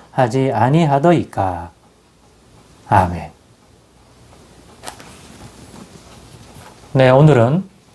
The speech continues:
발람의 두 번째 예언으로 드러난 사실, 발람의 두 번째 예언으로 드러난 사실이란 제목으로 묵상 나눔을 갖겠습니다.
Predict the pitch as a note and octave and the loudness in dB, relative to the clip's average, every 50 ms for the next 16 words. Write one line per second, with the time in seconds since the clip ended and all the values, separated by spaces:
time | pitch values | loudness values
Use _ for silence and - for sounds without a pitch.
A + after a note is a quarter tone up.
0 | _ _ _ _ _ - B2 B2+ D3+ D#3+ D#3+ C#3+ B2 A2+ G#2+ A2 B2 D3+ F#3+ G3+ | _ _ _ _ _ -2 0 2 4 4 4 2 2 0 -2 -2 -2 -2 -4 -6
1 | - _ _ _ _ - B2+ C3 C#3+ D#3+ D#3+ E3+ E3 - - G3+ F#3+ F#3 F3+ B2 | -8 _ _ _ _ -10 -8 -2 0 0 0 0 -4 -6 -4 -2 -2 0 0 -2
2 | A2+ A#2 A#2+ A#2+ A#2 A#2 G#2+ G2+ C3 F#3 G#3 G3+ - A#2 G#2+ G#2+ G#2 G#2 A#2 C#3 | -4 -6 -6 -8 -8 -10 -8 -6 -6 -6 -6 -6 -8 -8 -8 -6 -6 -4 -4 -2
3 | F3 G3 G3 - - - - F#2+ - - - - _ _ _ _ _ _ _ _ | -4 -4 -8 -10 -16 -14 -14 -12 -10 -12 -12 -14 _ _ _ _ _ _ _ _
4 | _ _ _ _ _ - - A#2 C#3+ E3 E3 E3 F3 F3 E3+ - D3+ D#3+ E3 D#3+ | _ _ _ _ _ -2 0 2 4 4 4 4 2 2 0 0 -4 -4 -4 -4
5 | E3 - F3 D#3+ C#3 B2+ B2 A2+ G#2+ G#2 A2 D#3+ G#3+ A3 A3 A#2+ G#2+ G2+ A2 A2 | -4 -4 -4 -4 -4 -4 -6 -6 -8 -6 -4 -4 -4 -2 -4 -6 -6 -6 -6 -6
6 | G#2+ G#2+ - - F#2 - - - G#2+ - _ _ _ _ _ _ _ _ _ _ | -6 -8 -10 -12 -14 -12 -14 -16 -18 -20 _ _ _ _ _ _ _ _ _ _
7 | _ _ _ _ - _ _ - - - - - - B2 G#2+ G2+ - A2+ G2 F#2+ | _ _ _ _ -20 _ _ -20 -20 -20 -16 -6 -2 -2 -2 -2 -2 -6 -8 -8
8 | F#2 - - F#3+ F#3 C#3 - - D3+ C#3 C3+ G#2+ F2 G2+ A#2+ C#3 C3+ - F#2+ - | -6 -4 -2 -2 -2 -4 -4 -4 -4 -4 -4 -6 -8 -8 -10 -10 -10 -10 -12 -12
9 | - G#2+ - - - D3+ C3 C3 - C3+ | -14 -16 -16 -16 -18 -20 -20 -20 -20 -20